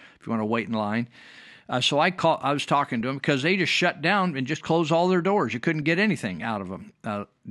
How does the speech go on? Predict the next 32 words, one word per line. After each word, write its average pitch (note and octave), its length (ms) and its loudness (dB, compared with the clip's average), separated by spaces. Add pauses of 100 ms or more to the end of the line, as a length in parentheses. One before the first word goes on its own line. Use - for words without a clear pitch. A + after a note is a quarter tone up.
right B2+ 220 0
before A#2+ 240 -4
Christmas. E3+ 460 -2
So C#3 160 0
we, F3 320 0
we A3 140 2
had C4+ 120 4
a G#3 80 0
discussion, C3 580 -2
and B2+ 120 -2
they C#3 100 0
said, C#3 220 -2
"Lou, E3+ 180 4
the D3 140 0
rules F3+ 360 2
are C#3+ 180 4
for C3 180 -2
our B2+ 100 2
bank E3 400 0
is B2 140 -4
we C#3 100 -2
can C#3 160 -4
only C#3 220 -2
have C3+ 180 -2
two E3+ 160 0
customers C#3 640 -4
inside D3+ 520 -2
the A#2+ 80 -4
building C3+ 340 -2
at A2 100 -6
one B2 220 -2
time. C3+ 360 0